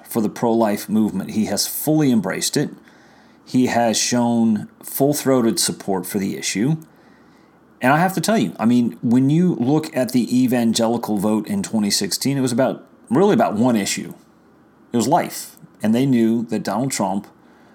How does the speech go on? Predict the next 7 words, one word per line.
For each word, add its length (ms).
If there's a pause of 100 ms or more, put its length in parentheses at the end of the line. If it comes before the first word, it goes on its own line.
(300)
would 160
appoint 640 (380)
judges 760 (800)
that 420
were 420 (200)
constitutionalists, 800
originalists, 800